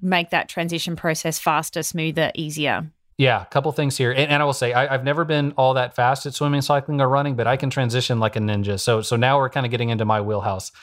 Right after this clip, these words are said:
Speaker 2: I can transition with the best of 'em. Can't swim, bike, or run with the fast guys, but, but my transitions are pretty good. And they are, I would say, for two, two main reasons. One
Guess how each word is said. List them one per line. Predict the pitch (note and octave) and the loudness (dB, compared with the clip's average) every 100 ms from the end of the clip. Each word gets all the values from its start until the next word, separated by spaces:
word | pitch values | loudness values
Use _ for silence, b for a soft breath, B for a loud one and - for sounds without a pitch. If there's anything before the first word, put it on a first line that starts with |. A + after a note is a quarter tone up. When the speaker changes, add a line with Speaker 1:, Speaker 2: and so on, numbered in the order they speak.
| B | B
Speaker 2:
I | B2+ | -2
can | D3 E3+ | -2 -2
transition | F3 D3 D3+ D3 D3+ | 0 2 2 2 2
with | C3+ | 2
the | C#3 | 2
best | B2 A#2 - | 2 0 -2
of | G#2+ | -2
'em. | G2+ | -2
Can't | F#2+ E3 | 0 0
swim, | - F#3 | 0 2
bike, | F#3 F#3 | 2 2
or | |
run | G3 F#3+ F3 | 2 2 2
with | D#3 | 0
the | D3 | 2
fast | D3 C#3+ | 2 2
guys, | - C3 C3 | 0 0 0
but, | B2+ A#2 A2 - | 0 -4 -4 -6
but | A2+ | -2
my | B2 | 0
transitions | C3+ D#3 C3 C3 B2 G#2+ | 0 0 0 0 -2 -2
are | G#2+ | -2
pretty | - A2+ | 0 2
good. | A2 A2+ b - | 2 0 b -2
And | D3 | 0
they | C3+ | 2
are, | C#3 C#3 C3 B2 - | 2 2 2 0 -2
I | C#3+ | -2
would | C#3 | 0
say, | D3 | -2
for | C#3 A#2+ | -2 -4
two, | - D3 C#3+ | -2 0 0
two | - - D3+ | -2 0 2
main | C3+ A#2+ | 2 2
reasons. | A2+ G#2 G2 | 0 -2 -6
One | - A#2 C#3+ E3+ F3+ | -2 2 2 2 -4